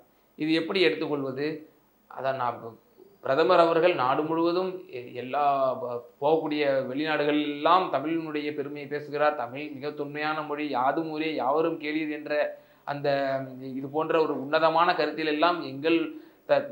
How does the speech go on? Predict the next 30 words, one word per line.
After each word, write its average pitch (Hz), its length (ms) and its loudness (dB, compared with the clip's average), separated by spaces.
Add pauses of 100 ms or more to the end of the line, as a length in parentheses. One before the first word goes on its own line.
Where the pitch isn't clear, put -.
(120)
எங்கள் 156 260 -2
இந்திய 165 260 2
திருநாட்டில் 165 480 -2
உள்ள 156 220 -2
தமிழ் 151 240 -2
மொழியில் 156 340 -2
தான் 160 160 2
வந்து 151 320 -6
உள்ளடங்கி 151 340 -4
இருக்கிறது 147 500 -2
அப்படின்னு 165 320 -2
ஒரு 143 160 -4
பக்கம் 156 300 -4
பேசுறது. 131 640 -6 (280)
அதே 180 280 4
சமயம் 143 440 -2 (520)
இது 151 100 -6
மாதிரியான 180 360 8
எம் 170 240 2
பிக்களினுடைய 165 560 0
பேச்சு 180 280 -2
இது 156 120 -4
எவ்வாறு 170 320 6
எடுத்துக்கொள்வது? 147 500 0
"சமஸ்கிருதம் 165 480 -4
தான் 185 220 4
மிக 160 140 -4
மூத்த 175 300 0
மொழி" 135 360 -4
அப்படின்னு 135 500 -6